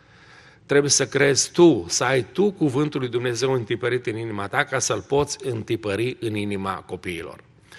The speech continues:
Tatăl apoi trebuie să conducă prin exemplu personal, cum a condus Iosua.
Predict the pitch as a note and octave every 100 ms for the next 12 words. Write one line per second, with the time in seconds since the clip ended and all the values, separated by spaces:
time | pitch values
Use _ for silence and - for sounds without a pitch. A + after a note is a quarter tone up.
0 | - - - - - _ - F#3+ G3+ F3
1 | D#3 E3+ E3+ E3 E3+ - D3 - B2+ C3+
2 | E3+ D#3+ C#3 C3 B2 G#2 F3 E3 D3+ A#2
3 | C3+ - C3+ C#3+ D#3+ E2 E2 - B2+ C3
4 | B2 C3 B2 C3 C3+ C3 - F2+ D2